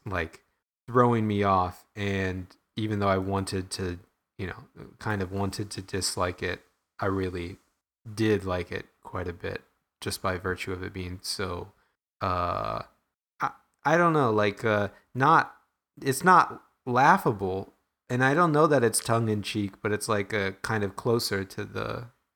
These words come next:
the, the latter there. It, it felt like it was kind of,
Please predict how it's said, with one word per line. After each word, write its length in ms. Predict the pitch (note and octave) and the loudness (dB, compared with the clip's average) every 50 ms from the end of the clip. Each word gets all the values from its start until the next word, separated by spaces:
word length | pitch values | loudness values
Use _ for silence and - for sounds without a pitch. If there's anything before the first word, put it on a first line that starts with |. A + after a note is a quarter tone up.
| _ _ _ | _ _ _
the, 220 | - A#2 A#2 - - - A2+ | -16 -16 -16 -16 -18 -12 -10
the 100 | G#2+ G2+ | -10 -8
latter 540 | G2+ F#2+ F2+ F2+ F#2 - - - A2+ A#2+ - - | -6 -4 -2 -2 -4 -4 -6 -8 -8 -10 -12 -16
there. 300 | - - - - C3 B2+ _ _ _ _ _ _ _ _ _ | -18 -16 -16 -18 -20 -20 _ _ _ _ _ _ _ _ _
It, 80 | - - _ _ _ _ _ _ _ A2 - | -20 -20 _ _ _ _ _ _ _ -10 -4
it 160 | F3+ D3+ A#2 | -4 -4 -4
felt 240 | - - D#3+ C#3+ B2+ G#2+ | 0 2 4 4 4 4
like 160 | G2+ F#2+ G2+ | 2 0 -2
it 60 | G2+ | -4
was 140 | F#2+ F#2 - | -4 -6 -6
kind 200 | - - F#2+ G2 | -6 -6 -4 -4
of, 160 | G#2+ G#2+ G#2+ | -4 -6 -8